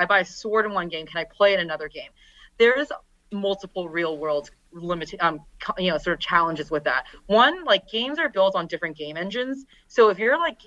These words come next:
game is built on Unity versus Unreal, like, how do you actually port that item over to another game? Challenging.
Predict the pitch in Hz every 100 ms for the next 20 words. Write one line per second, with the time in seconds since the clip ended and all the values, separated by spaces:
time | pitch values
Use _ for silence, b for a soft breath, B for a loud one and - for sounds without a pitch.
0 | _ 190 202 208 175 170 160 147 160 190
1 | 220 180 - 147 - 160 143 143 175 220
2 | 185 - 214 254 294 - 170 - 190 170
3 | - 175 170 160 156 147 147 160 160 156
4 | 156 151 143 147 151 190 220 b b -
5 | 196 165 151 156 -